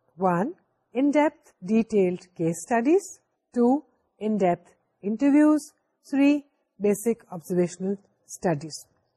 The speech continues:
کیس اسٹڈیز استعمال کی جاتی ہیں، انٹرویو استعمال کیے جاتے ہیں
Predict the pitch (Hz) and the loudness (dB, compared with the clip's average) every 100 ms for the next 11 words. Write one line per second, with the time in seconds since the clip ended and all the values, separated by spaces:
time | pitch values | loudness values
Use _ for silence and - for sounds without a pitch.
0 | _ _ - 240 247 285 262 277 262 - | _ _ 0 0 2 0 2 2 2 0
1 | 247 240 240 262 247 240 254 240 254 247 | 2 2 0 0 0 0 -4 -4 -6 -8
2 | _ _ _ - 180 202 196 226 240 - | _ _ _ -14 -8 -2 2 2 2 -2
3 | 233 226 220 233 214 208 202 226 220 | 0 0 0 0 2 0 0 -2 -2